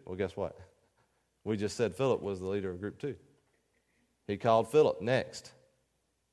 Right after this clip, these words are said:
And what'd Philip do? Philip was us, was of Bethsaida, the city of Andrew and Peter. Philip findeth Nathanael.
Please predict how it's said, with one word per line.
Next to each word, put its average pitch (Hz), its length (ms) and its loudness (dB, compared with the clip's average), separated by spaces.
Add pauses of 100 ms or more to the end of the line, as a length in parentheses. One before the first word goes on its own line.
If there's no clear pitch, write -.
(580)
And 113 160 2
what'd 156 220 8
Philip 175 280 6
do? 113 220 6 (4000)
Philip 160 300 10
was 123 140 4
us, 135 260 8
was 113 240 2
of 131 220 8
Bethsaida, 135 640 6 (640)
the 95 80 -8
city 147 240 4
of 120 80 6
Andrew 147 340 6
and 127 100 2
Peter. 160 340 4 (320)
Philip 185 420 12
findeth 180 320 8
Nathanael. 127 500 2